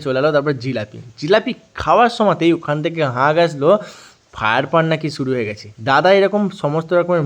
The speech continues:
মশলা দিয়ে, কর্পূরটা দিয়ে কিন্তু ফায়ারটা জ্বালিয়ে দিয়েছে, মানে পানটা জ্বালিয়ে দিয়েছে। প্রথমে একটি ভাই আসলো, এই ভাইয়ের মুখে কিন্তু খোপাস করে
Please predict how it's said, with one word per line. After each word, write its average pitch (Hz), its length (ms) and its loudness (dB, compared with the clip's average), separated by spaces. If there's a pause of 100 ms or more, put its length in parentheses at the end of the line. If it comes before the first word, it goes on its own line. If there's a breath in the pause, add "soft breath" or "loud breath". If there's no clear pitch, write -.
(120)
মশলা 131 400 0
দিয়ে, 143 120 -2 (140)
কর্পূরটা 135 560 -4
দিয়ে 143 200 0
কিন্তু 143 200 -2 (240)
ফায়ারটা 131 500 -2 (200)
জ্বালিয়ে 123 400 0
দিয়েছে, 110 220 -12
মানে 113 100 -8 (160)
পানটা 139 320 0 (180)
জ্বালিয়ে 135 400 0
দিয়েছে। 101 200 -12 (600 loud breath)
প্রথমে 208 340 2
একটি 214 140 -2 (220)
ভাই 135 220 2 (120)
আসলো, 180 260 -2
এই 151 60 4 (180)
ভাইয়ের 151 320 2 (160)
মুখে 135 280 -4 (100)
কিন্তু 151 200 -4 (260)
খোপাস 135 320 2 (100)
করে 135 140 -2